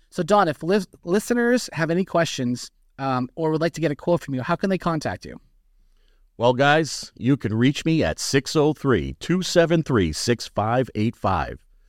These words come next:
Speaker 2: Leave a message or text me with your contact information, or you can email me at D Demers at people ready dot com. Again, that's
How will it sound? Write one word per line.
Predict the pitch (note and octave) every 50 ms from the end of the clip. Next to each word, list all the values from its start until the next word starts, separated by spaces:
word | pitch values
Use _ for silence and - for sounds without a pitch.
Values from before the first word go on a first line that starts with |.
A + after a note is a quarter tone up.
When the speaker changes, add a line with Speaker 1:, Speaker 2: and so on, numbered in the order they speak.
| _ _ - _ -
Speaker 2:
Leave | - G#2+ A2+ A2+ G2
a | F#2
message | F#2+ G2 A2 B2 - D3+ D3 D3 - -
or | E2+ F#2 F2+
text | - - D#3+ E3 - - -
me | F2 E2 D#2 D#2 F2+ _ _ _ - - _ -
with | G#2+ F#2+ -
your | G#2 C#3 D#3
contact | - - E3 F#3+ F#3 - G2+ E2 - -
information, | F#2+ E2+ - F#2 E2 E2 E2 E2 - - F#2 G#2 G2+ _ _ -
or | B2 A2+
you | G#2+ C3+ D3
can | - - G#2+ G#2 - D3
email | D#3+ F3+ F#3 C#3+ G2 E2+ F2
me | E2+ E2 E2 F2 E2
at | D#2+ E2 E2+ - - - - _ _ _ E2+
D | - G#2 G#2+ B2+ C3+
Demers | B2 C#3+ C#3 C3 G#2 E2+ D#2 D#2+ E2 - - - - _ -
at | F#2+ E2 E2 - -
people | - - A2+ - - C#3 C3
ready | B2 B2 A#2+ B2 A#2+
dot | - G#2+ G#2 G#2+ -
com. | - A2 G#2+ F2 D2+ C#2 - - - _ _ _ _ _ _ _ -
Again, | - F2 E2 A2 A2+ F#2 D#2 B1 - - _ -
that's | G2 G2 F2 F2 - -